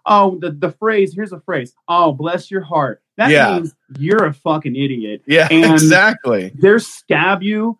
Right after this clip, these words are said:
Speaker 1: literally in the back, and t-, they'll be, like, your best friend and then talk shit behind your back. "Well, what, what a piece of shit he is." And be like, "Oh, you know,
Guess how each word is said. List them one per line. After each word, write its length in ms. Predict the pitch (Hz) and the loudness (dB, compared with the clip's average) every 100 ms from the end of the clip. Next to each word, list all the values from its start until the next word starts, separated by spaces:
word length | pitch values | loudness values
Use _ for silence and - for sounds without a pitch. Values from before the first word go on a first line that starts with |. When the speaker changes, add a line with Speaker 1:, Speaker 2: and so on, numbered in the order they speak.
| _ | _
Speaker 1:
literally 500 | 135 170 180 185 180 160 151 160 | -4 -2 -2 0 0 0 -4 -2
in 100 | 156 | -2
the 80 | |
back, 420 | 139 - 135 165 - - _ _ - | -2 -2 0 -2 -4 -20 _ _ -6
and 180 | 151 139 | -4 -2
t-, 120 | 151 - | -2 0
they'll 220 | 165 180 | 2 2
be, 160 | 151 180 | 2 2
like, 240 | 160 143 | 2 4
your 100 | 156 | 2
best 380 | 135 139 156 - | 2 0 0 -4
friend 320 | 143 147 160 | 0 2 0
and 80 | 151 | 0
then 140 | 151 | 0
talk 300 | 139 151 143 139 | 0 0 -2 -2
shit 260 | - 151 | -4 -4
behind 300 | 143 135 139 | -2 0 0
your 100 | 127 | 0
back. 240 | 135 139 135 | 0 -2 -2
"Well, 160 | 147 | -4
what, 200 | 156 202 | 0 0
what 80 | 131 | -2
a 20 | |
piece 280 | - 196 190 | -6 -10 -10
of 60 | 131 | -14
shit 280 | - 185 | -6 -4
he 180 | 180 180 | -2 0
is." 200 | 139 123 | 0 2
And 80 | 143 | 2
be 80 | 147 | 2
like, 160 | 139 139 | 2 0
"Oh, 180 | 165 147 | 2 4
you 120 | 143 | 4
know, 260 | 135 127 | 2 0